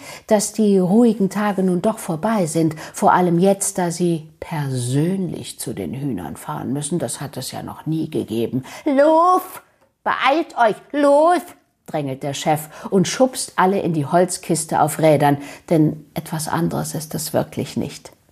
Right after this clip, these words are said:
Boto setzt sich also in Gang und zieht den Chef, Norbert, Horst, Reginald und den dicken Ulrich in der Kiste zum Tor hinaus, auf schnellstem Weg zur Hühnerfarm.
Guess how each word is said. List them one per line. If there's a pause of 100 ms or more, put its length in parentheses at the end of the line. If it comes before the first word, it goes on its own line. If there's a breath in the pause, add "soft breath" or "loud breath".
(640)
Boto
setzt
sich
also
in
Gang (320 loud breath)
und
zieht
den
Chef, (120)
Norbert,
Horst,
Reginald
und
den
dicken
Ulrich
in
der
Kiste
zum
Tor
hinaus, (300 loud breath)
auf
schnellstem
Weg (180)
zur
Hühnerfarm.